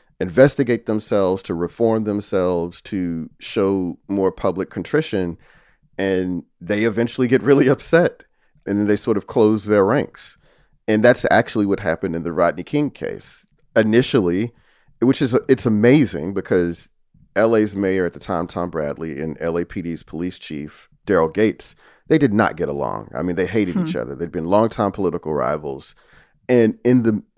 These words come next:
Speaker 1: immediate aftermath of the release of the tape, they were roughly on the same page. They were like, "This is horrible. Like, this does not represent L A P D," which, okay, sure. But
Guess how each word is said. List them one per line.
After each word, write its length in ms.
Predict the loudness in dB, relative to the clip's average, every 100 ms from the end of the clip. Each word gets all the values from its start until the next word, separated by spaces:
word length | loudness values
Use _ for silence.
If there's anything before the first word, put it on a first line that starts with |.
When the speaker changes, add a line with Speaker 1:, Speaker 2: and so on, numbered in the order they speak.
| -4
Speaker 1:
immediate 560 | 0 2 2 0 -4 -2
aftermath 880 | 0 -2 -4 -6 -4 -4 -8 -12 _ _ -2
of 120 | -2
the 100 | -2
release 360 | -2 -2 -4 -6
of 80 | -10
the 60 |
tape, 420 | -4 -2 -2 -4 _ _
they 160 | 0 2
were 160 | 4 2
roughly 560 | 2 2 2 2 0
on 140 | 0 -2
the 80 |
same 300 | -4 -2 -2
page. 480 | -2 -2 -2 -2 -6
They 100 | -4
were 60 | -2
like, 180 | -2 -2
"This 180 | -4 -4
is 140 | -4
horrible. 640 | 0 2 0 -2 -10 -12 -10
Like, 160 | -10 -8
this 160 | -8
does 120 | -6
not 200 | -4 0
represent 520 | 0 0 -2 -2 -2 -4 -14 -20 _ _ 0
L 160 | 2
A 80 | 2
P 220 | 2 -2
D," 220 | 0 -2 0
which, 260 | -4 -6 -6
okay, 440 | -6 -4 -6 -8 -12
sure. 400 | -8 -8 -8 -16 _ _ _
But 300 | 4 4 2